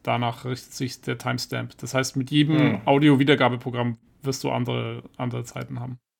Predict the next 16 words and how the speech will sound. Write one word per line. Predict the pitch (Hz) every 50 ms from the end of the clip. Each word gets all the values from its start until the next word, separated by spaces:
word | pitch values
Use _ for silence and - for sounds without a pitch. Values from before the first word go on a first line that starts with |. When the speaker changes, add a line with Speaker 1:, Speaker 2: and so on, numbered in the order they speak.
| _ _ _ _ _ _ _ _ - -
Speaker 2:
Und | - 123 120 120
wenn | 127 127
Speaker 1:
Ja. | 127 123
Speaker 2:
wir | 120
die | 110 113 117 117 113
Qualität | 120 131 127 123 123 131 120 117
auf | 113 113 -
höher | 151 175 196 190
stellen, | - - 202 208 214 202 180
dann | 170 160 160 160
ist | 156 151 - 139
das | - -
nicht | 175 170
mehr | 220 214
so | 208 226
dramatisch, | 214 220 220 220 226 240 233 240 233 - - - -